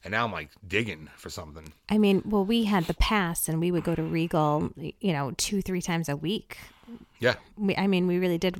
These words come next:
Speaker 2: At, for, we used to go on Tuesday nights all the time for date night.
Speaker 1: Yep.
Speaker 2: And sometimes we would go on a Friday or Saturday. So we would go, at, you know, at the least two times a week because
Speaker 1: Yeah.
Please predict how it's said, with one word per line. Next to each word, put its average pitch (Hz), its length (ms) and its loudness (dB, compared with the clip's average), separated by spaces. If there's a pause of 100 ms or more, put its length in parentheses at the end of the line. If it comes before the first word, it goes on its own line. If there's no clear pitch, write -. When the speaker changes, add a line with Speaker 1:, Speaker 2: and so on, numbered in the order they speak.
(140)
Speaker 2:
At, - 200 -6
for, - 320 0
we 202 220 -2
used 214 200 2
to 202 60 0
go 175 140 2
on 160 140 0
Tuesday 175 400 -2
nights 190 260 0
all 147 100 0
the 143 120 -2
time 196 320 0
for - 100 -10
date 156 240 -4
night. 170 300 -4 (160)
Speaker 1:
Yep. 104 180 -4 (460)
Speaker 2:
And 170 500 2 (260)
sometimes 175 420 0
we 180 80 2
would 175 140 0
go 170 160 2
on 180 100 2
a 160 40 0
Friday 156 420 -2
or 185 140 -2
Saturday. 180 580 -4
So 196 160 -4
we 180 120 0
would 202 140 2
go, 208 200 0
at, 160 100 -2 (480)
you 156 100 -2
know, 139 200 -6
at 196 120 -4
the 190 60 -6
least 208 400 -4
two 214 120 -2
times 175 260 0
a 175 60 -2
week 226 300 -4
because 175 520 -2
Speaker 1:
Yeah. - 40 -14